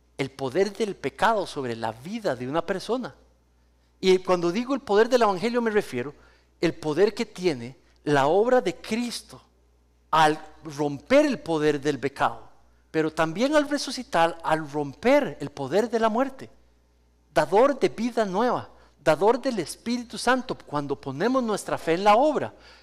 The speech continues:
cuando ese Espíritu viene a morar en nosotros, nos capacita para poder empezar a recti-, rectificar cada una de las áreas y enderezarlas hasta para que se pongan a vivir de manera dependiente.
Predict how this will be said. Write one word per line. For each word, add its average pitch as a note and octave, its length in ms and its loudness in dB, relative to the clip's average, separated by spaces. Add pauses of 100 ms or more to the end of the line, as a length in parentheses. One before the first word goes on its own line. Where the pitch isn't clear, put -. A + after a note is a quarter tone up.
(140)
cuando D#3+ 260 0
ese G#3 160 0
Espíritu C#4+ 500 -2
viene F3+ 260 -2
a G#3 60 2
morar F3 300 2
en F3+ 100 -4
nosotros, F#3 480 -4
nos D#3 320 -6
capacita E3 960 -4
para C#3 300 -2
poder D#3 500 2
empezar D3+ 680 2 (240)
a E3 120 4
recti-, D#3+ 640 -2
rectificar D#3+ 880 0
cada C#4+ 380 4
una D4+ 320 4
de D4+ 80 8
las C#4+ 200 4
áreas E3+ 340 4 (160)
y F#3 140 2
enderezarlas F3 840 2
hasta D#3+ 280 0
para C#3+ 160 2
que C#3 100 -10
se C3 160 -8
pongan E3+ 400 -2
a C#4 60 4
vivir F3+ 360 -2 (240)
de D#3+ 140 -2
manera C#3 480 -2
dependiente. G#3 720 -6